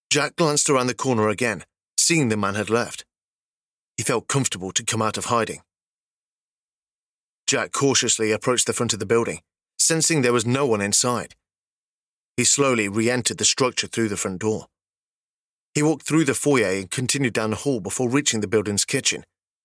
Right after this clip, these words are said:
Jack frantically searches the drawers until he finds a steak knife.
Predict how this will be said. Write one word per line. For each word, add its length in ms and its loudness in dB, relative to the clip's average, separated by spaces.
Jack 200 0
frantically 520 -2
searches 420 0
the 80 0
drawers 360 2
until 240 -2
he 60 0
finds 260 0
a 60 2
steak 300 0
knife. 300 -12